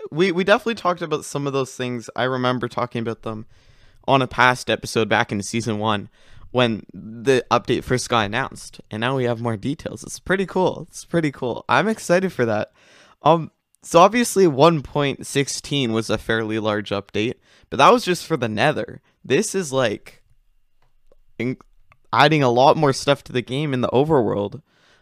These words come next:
Um, eh, what do you think? Like, has there been an update this big?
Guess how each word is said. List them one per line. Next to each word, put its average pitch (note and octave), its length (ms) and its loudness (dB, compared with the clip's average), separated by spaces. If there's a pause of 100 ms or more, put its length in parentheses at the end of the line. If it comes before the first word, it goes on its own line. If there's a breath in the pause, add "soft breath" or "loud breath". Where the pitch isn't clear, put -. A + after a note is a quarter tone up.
(100)
Um, C3 380 0 (1040)
eh, C3 160 2
what A2+ 220 6
do F3+ 80 4
you G3+ 100 -2
think? G3+ 360 -4
Like, - 400 -4 (1000)
has D3 340 4
there D#3+ 140 4
been D3+ 200 2
an D#3 120 4
update D3 360 0
this D3 300 0
big? B2 420 -2